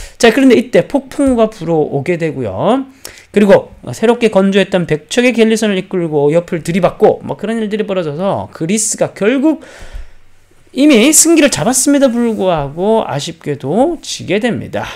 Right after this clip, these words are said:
이때 대부-, 대부분의 배들이 격파당하거나 포획되게 되고요. 해변에는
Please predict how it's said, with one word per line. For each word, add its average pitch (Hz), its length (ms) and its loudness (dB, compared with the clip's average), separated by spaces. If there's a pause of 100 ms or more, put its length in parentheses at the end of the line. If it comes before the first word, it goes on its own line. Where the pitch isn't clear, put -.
(140)
이때 131 240 -10
대부-, 180 960 2 (240)
대부분의 185 840 0
배들이 131 380 -4
격파당하거나 165 800 -2
포획되게 240 560 -4
되고요. 117 480 -2 (760)
해변에는 190 760 0